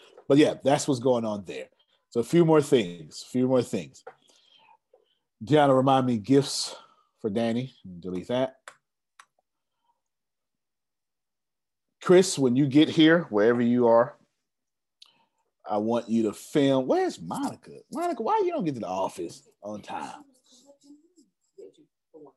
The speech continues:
Well, first off, keep collecting money. There you go. You do a good job. Oh, okay. All right, then. That's fine. Well, you on my thing, okay?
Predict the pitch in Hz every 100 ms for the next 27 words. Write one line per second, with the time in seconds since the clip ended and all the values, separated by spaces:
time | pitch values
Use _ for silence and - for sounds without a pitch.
0 | - 135 120 - 214 220 - 117 - -
1 | 175 170 151 139 156 107 82 98 113 117
2 | 131 80 - 101 107 117 113 135 120 80
3 | 73 - _ - - _ _ - _ _
4 | _ _ _ _ _ _ _ _ _ _
5 | _ 554 _ _ _ _ _ _ _ _
6 | _ _ _ 107 107 101 95 95 - -
7 | _ 92 107 85 - _ _ - 98 104
8 | - - - 87 120 117 98 120 151 190
9 | 185 170 160 151 170 113 - _ 92 139
10 | 123